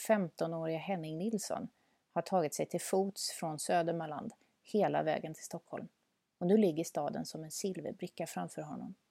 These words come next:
full av möjligheter. Boken Mina drömmars stad är en romansvit i fem delar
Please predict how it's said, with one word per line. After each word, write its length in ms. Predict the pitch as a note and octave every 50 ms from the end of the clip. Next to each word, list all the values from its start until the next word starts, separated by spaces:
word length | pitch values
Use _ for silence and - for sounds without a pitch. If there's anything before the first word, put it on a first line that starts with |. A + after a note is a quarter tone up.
| _ _ _
full 380 | - - G3+ G3+ G3 G3 G3 G3+ -
av 220 | - G3 F3 F3
möjligheter. 640 | F#3 F#3+ F3+ E3+ - - D3+ - - - - - - _ _ _ _ _ _ _ _ _ _ _ _ _ _ _ _ _ _ _ _ _ _ _ _ _ _ _ _ _ _ _ _ _ _ _ _ _ _ _ _ _ _ _ _ _
Boken 540 | A#3 C4 C4 B3+ - - C#4 C4+ B3+ A#3+ - -
Mina 280 | G#3+ G#3+ G#3 F#3+ F#3+
drömmars 380 | F#3 G#3 G#3+ F#3 D3+ D3+ D#3 -
stad 320 | - - - - - - - - _ _ _ _ _ _
är 120 | - E3+ D#3+
en 160 | D#3+ D#3+ D#3+
romansvit 720 | F3 F3 G3 G#3 G3 F3+ E3 - - - E3+ D#3 - -
i 40 | F3
fem 400 | - - - D#3+ C#3+ D3 D3 D3+
delar 480 | F#3 F#3 F3+ D#3+ D3+ D#3 F3 F3+ F3